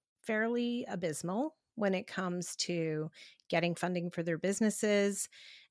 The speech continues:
And, like, one point nine percent of venture capital went to women entrepreneurs in twenty twenty-two.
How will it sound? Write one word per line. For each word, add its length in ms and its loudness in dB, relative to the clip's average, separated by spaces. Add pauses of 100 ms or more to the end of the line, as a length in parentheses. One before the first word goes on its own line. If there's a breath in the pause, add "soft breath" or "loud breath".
And, 640 2
like, 280 4
one 240 4
point 300 0
nine 380 2
percent 420 -4
of 60 -6
venture 260 -4
capital 480 -2
went 180 -4
to 80 -4
women 280 -2
entrepreneurs 560 -4
in 100 -8
twenty 320 -8
twenty-two. 640 -8